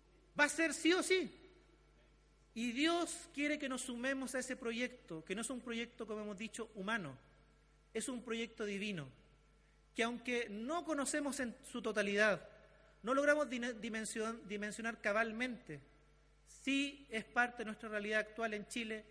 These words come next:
y sí Dios quiere que seamos participantes activos en ella, sabiendo discernir la voluntad de Dios para nuestro tiempo, para nuestro país, porque eso, eso es el desafío de la iglesia también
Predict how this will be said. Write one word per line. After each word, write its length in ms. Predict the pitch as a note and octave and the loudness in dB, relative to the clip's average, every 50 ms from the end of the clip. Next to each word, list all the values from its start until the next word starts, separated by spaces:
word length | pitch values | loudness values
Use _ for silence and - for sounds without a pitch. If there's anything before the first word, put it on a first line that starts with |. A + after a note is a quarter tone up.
| - - - | -20 -16 -10
y 140 | - G3+ F#3+ | -8 -8 -8
sí 320 | - - A#3+ A#3+ B3 B3 | -8 -6 -6 -4 -4 -4
Dios 240 | A3+ G#3 A3+ A3 G#3 | -4 -4 -4 -4 -4
quiere 240 | - - A3 G#3+ F#3+ | -4 -6 -4 -4 -4
que 100 | G#3+ G3+ | -4 -6
seamos 260 | - A3 G#3+ G#3 G3+ | -6 -6 -6 -6 -6
participantes 720 | - A3 G#3 - F#3+ - G3+ F#3+ G3+ G#3 G3+ G#3 G3 - | -6 -6 -6 -6 -6 -8 -8 -6 -6 -6 -6 -6 -6 -6
activos 440 | F#3+ F3+ - - G#3 G#3 G#3 G3+ G#3+ | -6 -8 -6 -6 -6 -4 -4 -4 -4
en 100 | G3+ G3 | -2 0
ella, 260 | G#3+ G#3 G3 D#3+ C#3 C3+ - - - - - - - - - _ _ _ _ _ _ _ _ _ - - - - - | 0 0 0 -2 -4 -8 -12 -18 -20 -20 -20 -20 -20 -20 -20 _ _ _ _ _ _ _ _ _ -20 -20 -20 -6 -2
sabiendo 400 | G3 F#3+ G3 G#3 A3 A3 G#3 G#3 | 0 0 2 0 0 -2 0 0
discernir 760 | G3 F#3+ - - G3 E3+ D#3+ F3 G3+ B3 C#4 C4 A3+ - - - | 0 0 0 -2 -4 -4 -4 -2 -2 0 -2 -2 -4 -8 -12 -8
la 100 | F3 F3 | -6 -6
voluntad 380 | F3+ F3 E3+ E3+ E3 - A3 | -4 -4 -6 -6 -4 -2 0
de 160 | A3 G#3 G3+ G#3 | 0 0 0 0
Dios 300 | A3 A3 A3+ A3 - - | 0 -2 -2 -4 -6 -8
para 200 | - F3 E3+ E3+ | -6 -6 -4 -4
nuestro 300 | G3 G#3+ - A#3+ G#3+ F#3 | -4 -4 -4 -4 -6 -4
tiempo, 320 | A3+ A#3 A#3 G#3+ - F#3+ | -4 -4 -4 -4 -6 -6
para 140 | F#3 F3+ F#3 | -4 -2 -2
nuestro 280 | F#3 G#3 - - A3+ G3 | -2 -4 -6 -8 -6 -2
país, 460 | A3 G3+ G3+ G#3+ G#3 - - - - - - - - - - - - - - _ _ - - - - - - _ - | 0 0 0 0 -2 -6 -10 -14 -16 -20 -20 -20 -20 -20 -20 -20 -20 -20 -20 _ _ -20 -20 -20 -20 -20 -20 _ -14
porque 240 | - E3 E3 - F#3 | -12 -12 -6 -4 -4
eso, 160 | F#3+ - G#3 | -4 -4 -4
eso 260 | F3+ F3+ F#3 - G3+ F#3 | -4 -4 -4 -6 -6 -8
es 60 | F3+ | -8
el 80 | F3 | -6
desafío 340 | E3+ D#3+ - E3+ E3 - F3 | -8 -8 -8 -8 -6 -6 -4
de 60 | E3+ | -4
la 80 | E3 E3 | -4 -4
iglesia 280 | D#3+ E3 E3+ E3 - E3 | -6 -6 -8 -10 -10 -10
también 360 | D#3+ D#3 D#3 D#3+ D#3+ D#3+ | -10 -10 -8 -10 -10 -10